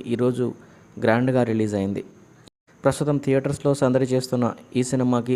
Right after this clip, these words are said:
ఆడియన్స్ నుంచి పాజిటివ్ రెస్పాన్స్ వచ్చింది. బింబిసారా తర్వాత మళ్ళీ కళ్యాణ్ రామ్ డెవిల్తో మరో సక్సెస్ని తన ఖాతాలో వేసుకున్నారని చెబుతున్నారు అభిమానులు.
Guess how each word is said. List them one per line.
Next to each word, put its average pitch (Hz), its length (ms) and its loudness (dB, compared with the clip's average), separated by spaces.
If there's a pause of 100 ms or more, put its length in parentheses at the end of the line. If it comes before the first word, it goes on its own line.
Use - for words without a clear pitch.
ఆడియన్స్ 117 480 0
నుంచి 117 260 -2
పాజిటివ్ 110 440 0
రెస్పాన్స్ 113 500 -2
వచ్చింది. - 340 -8 (420)
బింబిసారా 143 600 2
తర్వాత 127 420 0 (100)
మళ్ళీ 123 320 0
కళ్యాణ్ 117 440 2
రామ్ 117 220 0 (140)
డెవిల్తో 117 420 4
మరో 110 240 2
సక్సెస్ని 110 580 -2 (380)
తన 127 160 4
ఖాతాలో 127 500 4 (480)
వేసుకున్నారని 120 600 2
చెబుతున్నారు 113 600 2
అభిమానులు. 107 580 2